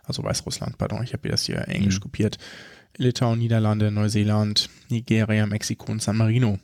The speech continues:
Speaker 1: Das sind die, die in den letzten zwei Tagen zum ersten Mal einen Fall verzeichnet haben.
Speaker 2: Mhm.
Speaker 1: Was bedeutet das? Der Stand beim letzten Podcast war, dass es unkontrollierte Infektionsketten in China gibt, aber nicht außerhalb von China. Und in China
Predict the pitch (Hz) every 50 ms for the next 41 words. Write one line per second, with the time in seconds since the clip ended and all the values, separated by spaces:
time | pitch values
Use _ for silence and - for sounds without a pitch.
0 | _ - - - - 127 131 - 139 - - 120 120 117 110 - - - - -
1 | - 101 107 117 - - 107 107 - 135 127 113 107 - - - - 80 - -
2 | - - - 98 - - - - - - - - - 104 - 104 107 - 110 107
3 | - - 101 101 104 - - 104 104 98 92 98 104 - _ _ _ _ _ _
4 | - - - - 127 - - 143 - 113 113 - - - - 98 95 - - -
5 | _ - - - - - - - - - - - - - - _ _ _ - 135
6 | 127 - 175 208 - 175 147 165 156 - 170 160 - 185 - - 120 123 - -
7 | 123 117 123 139 143 - - - 123 - - - 175 214 214 - 170 143 - -
8 | 131 131 135 139 - 139 135 135 139 - _ _ _ _ _ _ _ _ _ _
9 | - - - - 131 - - - - 131 143 160 151 - - 139 139 - - 117
10 | 113 - - 165 202 226 214 202 - - - - - 156 196 254 254 - - -
11 | 131 127 - 107 - - - - - - - - - - - - - _ _ _
12 | - - 143 131 135 120 110 - - 120 120 156 208 269